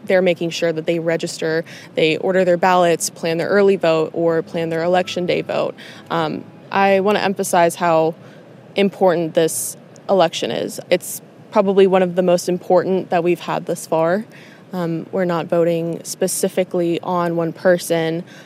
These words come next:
Um, that's not where the focus really is. This is something that will affect us directly. And I definitely want young people to understand that we are among the generations, the lowest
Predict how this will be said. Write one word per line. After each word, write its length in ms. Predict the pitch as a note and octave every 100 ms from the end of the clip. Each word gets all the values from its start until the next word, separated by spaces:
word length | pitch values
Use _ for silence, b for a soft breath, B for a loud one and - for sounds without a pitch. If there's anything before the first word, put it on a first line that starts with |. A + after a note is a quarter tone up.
| B
Um, 360 | - D#3 D#3 D3+
that's 260 | - D#3 -
not 160 | E3+
where 120 | F3+
the 100 | D#3+
focus 500 | E3 E3+ D3+ D3 E3
really 240 | E3 D#3+ -
is. 280 | E3+ D#3 -
This 180 | F3
is 80 | E3
something 380 | - E3 E3 E3
that 200 | D#3 D3+ - - -
will 340 | F3+ F3 E3+ - - - - - -
affect 320 | F#3+ F#3 E3+
us 180 | E3 -
directly. 680 | D#3+ C#3+ - - F2+ - G#3+ B B B B -
And 400 | E3 D#3 D#3+ -
I 120 | F#3+
definitely 340 | F#3 F#3+ G#3 G3
want 200 | F#3 -
young 220 | F#3 F#3
people 300 | G3 - F3+
to 120 | F#3
understand 580 | F3 F3 - E3 E3 D#3+
that 200 | D#3+ - B B B -
we 300 | - F3+ F#3
are 440 | F3+ E3 D#3+ D#3+ - - - - - - - - - - -
among 520 | G3+ F#3 F#3 F3 - - -
the 140 | G#3+
generations, 480 | G3 F#3+ F#3+ F#3 F3+
the 100 | F#3
lowest 680 | F#3 F#3+ F#3+ G3 G3+ - -